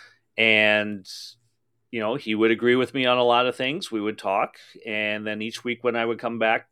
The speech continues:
to meet with him, he would have the same complaints over and over and over again. I'm like, "Well, we talked about this. How are you go-,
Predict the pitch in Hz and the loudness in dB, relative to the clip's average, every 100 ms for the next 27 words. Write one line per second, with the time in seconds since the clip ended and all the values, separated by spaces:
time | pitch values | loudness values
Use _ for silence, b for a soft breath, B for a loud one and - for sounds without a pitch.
0 | _ - 117 120 123 156 156 214 B B | _ -10 -6 -4 -4 -2 -2 -4 B B
1 | B _ 117 123 120 120 120 113 - 110 | B _ -2 0 0 0 -2 -2 0 2
2 | 113 123 123 120 - - 131 143 151 147 | 2 -2 -4 -8 -14 -14 -6 0 0 0
3 | 147 98 107 110 120 131 196 156 156 240 | -4 -4 -2 0 0 -2 -4 -6 -4 -4
4 | - - - - B B B B _ 101 | -4 -8 -12 -18 B B B B _ -8
5 | 113 113 120 127 - 254 - 110 90 - | -6 0 0 0 2 2 2 0 0 -2
6 | - 110 123 123 131 | -2 -2 -2 -2 -4